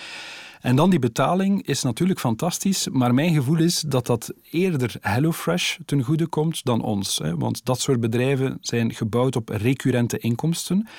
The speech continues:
Zo kunnen zij ook, eh, aan hun investeerders tonen, eh, hoe, eh, de, de markt evolueert en groeit.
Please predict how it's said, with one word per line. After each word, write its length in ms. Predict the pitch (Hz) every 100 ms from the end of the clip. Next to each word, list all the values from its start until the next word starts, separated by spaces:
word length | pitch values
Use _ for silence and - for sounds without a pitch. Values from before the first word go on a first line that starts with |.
| - -
Zo 180 | 123
kunnen 220 | 113 120 113
zij 140 | 113
ook, 180 | 117 -
eh, 100 | 110
aan 160 | 110
hun 140 | 107 107
investeerders 600 | 101 98 120 123 113 -
tonen, 420 | 131 127 123 117
eh, 120 | 117
hoe, 420 | 117 101 117 117
eh, 200 | 110 107 104
de, 280 | 101 104 104
de 100 | 107
markt 480 | 107 123 131 - -
evolueert 640 | 120 104 104 120 165 -
en 200 | - 107
groeit. 400 | - 156 254 -